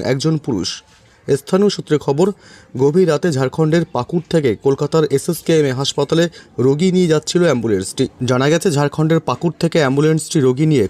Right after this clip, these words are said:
কলকাতার দিকে যাচ্ছিল। উল্টো দিক থেকে আসা বারো চাকার একটি লরির সঙ্গে মুখোমুখি সংঘর্ষ হয়। অ্যাম্বুলেন্সটি দুমড়ে মুচড়ে যায়।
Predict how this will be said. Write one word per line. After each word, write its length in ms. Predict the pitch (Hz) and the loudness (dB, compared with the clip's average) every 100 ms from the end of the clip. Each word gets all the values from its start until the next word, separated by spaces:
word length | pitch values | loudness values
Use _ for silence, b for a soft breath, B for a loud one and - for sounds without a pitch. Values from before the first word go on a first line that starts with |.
| 143 | 0
কলকাতার 380 | 139 160 165 147 | 0 0 0 0
দিকে 140 | 160 | 0
যাচ্ছিল। 360 | 123 - - 117 - _ b b - | -2 -2 -2 -2 -2 _ b b 0
উল্টো 240 | 160 156 185 | 0 2 0
দিক 140 | 185 - | 0 -4
থেকে 140 | 175 | 0
আসা 240 | 135 127 160 | 0 0 -2
বারো 220 | 117 127 | 0 0
চাকার 340 | 143 156 160 156 - | 0 -2 0 0 -2
একটি 200 | 117 135 | -4 0
লরির 340 | 117 120 151 - | 2 2 0 -2
সঙ্গে 220 | 156 143 | -2 0
মুখোমুখি 460 | 117 123 156 156 180 - | 0 0 0 0 0 -2
সংঘর্ষ 320 | 127 113 117 127 | -4 -2 -2 -2
হয়। 240 | 113 101 - B B B | -2 -2 -6 B B B
অ্যাম্বুলেন্সটি 600 | - 135 160 180 170 - 156 | -2 0 2 2 0 0 0
দুমড়ে 300 | 127 151 156 | 0 2 2
মুচড়ে 320 | 139 - 131 | 0 0 0
যায়। 200 | 107 98 | 0 -2